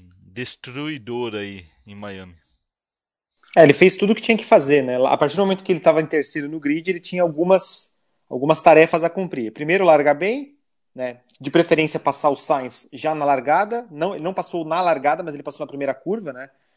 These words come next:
Speaker 2: Freou mais tarde, conseguiu dividir a curva. O Sainz também respeitou o espaço, né? Eu achei que foi uma disputa até dura, porém respeitosa, né? Porque ali pra dar um toque era muito fácil, né?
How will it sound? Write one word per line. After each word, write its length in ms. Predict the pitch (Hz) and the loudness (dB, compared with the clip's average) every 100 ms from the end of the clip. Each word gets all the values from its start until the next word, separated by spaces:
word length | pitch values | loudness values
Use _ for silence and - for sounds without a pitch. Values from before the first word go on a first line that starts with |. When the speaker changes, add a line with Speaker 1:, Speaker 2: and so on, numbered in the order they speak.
| _ _ | _ _
Speaker 2:
Freou 200 | 147 143 | -2 0
mais 220 | 135 - | -2 -2
tarde, 360 | 139 147 170 156 | 2 4 2 0
conseguiu 360 | 147 139 139 | -12 -12 -12
dividir 420 | 135 123 131 123 | -10 -10 -8 0
a 60 | 135 | 0
curva. 320 | - 180 175 | 2 0 2
O 40 | 139 | -2
Sainz 260 | 156 165 | -2 -2
também 400 | 165 139 151 147 _ _ - | -2 -4 -4 -6 _ _ -10
respeitou 560 | 165 - 165 165 180 | -6 2 2 4 4
o 40 | 165 | 4
espaço, 520 | - 156 202 202 - | 0 0 0 0 -8
né? 100 | 139 | -6
Eu 40 | |
achei 180 | 127 147 | -6 -8
que 80 | - | -10
foi 80 | 147 | -6
uma 140 | 139 | -6
disputa 320 | 117 - 143 | -6 -10 -6
até 380 | 143 147 135 - _ _ - | -2 0 0 -6 _ _ -14
dura, 400 | 135 180 226 214 | -2 2 4 2
porém 340 | 185 165 170 | 2 -2 -2
respeitosa, 720 | 160 - 151 143 - 160 147 | -8 -10 -8 -6 0 0 0
né? 120 | 123 | -6
Porque 220 | 127 135 143 | -10 -4 -4
ali 120 | 131 | -2
pra 140 | 170 | -2
dar 140 | 156 143 | 0 0
um 80 | 139 | 0
toque 340 | 147 143 143 | 2 0 2
era 100 | 131 | -2
muito 320 | 127 147 147 | -2 -6 -10
fácil, 480 | - - 165 - - | -2 2 2 0 -8
né? 140 | 113 | -14